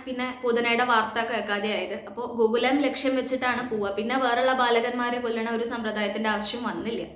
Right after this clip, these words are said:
അങ്ങനെ ഗോകുലം ലക്ഷ്യം വെച്ചിട്ട് അല്ലെങ്കിൽ വൃന്ദാവനം ലക്ഷ്യം വെച്ചിട്ട് പോവും. പോയി കഴിഞ്ഞാൽ ഭഗവാന്റെ പ്രസാദം കിട്ടിയിട്ട് അവര് തിരിച്ചു വരില്ല, നേരെ വൈകുണ്ഠത്തേക്ക് അവർക്ക് സ്ഥാനക്കയറ്റാണ് അല്ലേ? അങ്ങനെ ആ ഓരോരുത്തരെ ഭഗവാൻ നിഗ്രഹിച്ചു.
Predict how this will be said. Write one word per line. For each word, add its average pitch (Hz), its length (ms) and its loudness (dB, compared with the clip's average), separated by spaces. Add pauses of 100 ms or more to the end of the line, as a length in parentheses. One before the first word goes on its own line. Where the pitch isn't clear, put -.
(680)
അങ്ങനെ 285 360 4
ഗോകുലം 285 400 6
ലക്ഷ്യം 277 320 2
വെച്ചിട്ട് 269 300 2
അല്ലെങ്കിൽ 233 260 0
വൃന്ദാവനം 240 580 2
ലക്ഷ്യം 269 320 0
വെച്ചിട്ട് 233 300 -2
പോവും. 226 340 -4 (640)
പോയി 254 200 6
കഴിഞ്ഞാൽ 277 400 4
ഭഗവാന്റെ 247 460 0
പ്രസാദം 254 480 0
കിട്ടിയിട്ട് 247 300 -2
അവര് 254 240 0
തിരിച്ചു 247 260 -2
വരില്ല, 285 600 2 (320)
നേരെ 214 180 0
വൈകുണ്ഠത്തേക്ക് 202 800 -4
അവർക്ക് 208 320 -2 (480)
സ്ഥാനക്കയറ്റാണ് 202 840 0
അല്ലേ? 196 280 -2 (540)
അങ്ങനെ 254 680 2 (320)
ആ 233 200 4
ഓരോരുത്തരെ 240 580 2
ഭഗവാൻ 226 460 0
നിഗ്രഹിച്ചു. 220 560 -2